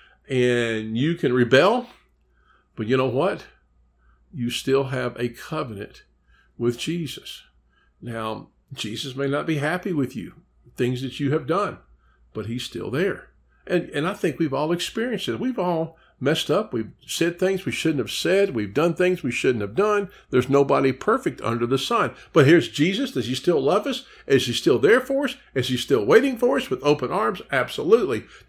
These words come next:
Was the covenant ever broken? No, it was not. Because a covenant is an unconditional, no strings attached commitment. It says,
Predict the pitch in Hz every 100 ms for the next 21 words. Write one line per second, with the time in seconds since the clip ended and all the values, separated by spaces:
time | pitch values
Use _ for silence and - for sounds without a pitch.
0 | 139 156 139 - - 190 190 196 185 151
1 | 139 202 220 135 131 196 160 127 123 185
2 | 240 170 113 - _ _ _ _ _ _
3 | _ - 127 170 151 135 127 - - 214
4 | 226 185 127 - - _ _ _ _ _
5 | _ 151 135 131 - - 170 175 - 143
6 | 131 170 - 143 120 117 120 - _ _
7 | _ 117 147 202 190 - 151 147 165 170
8 | 107 98 123 - - _ _ _ _ -
9 | 156 151 180 - 104 - _ _ _ _
10 | _ _ _ _ 147 156 - - 208 180
11 | 135 139 -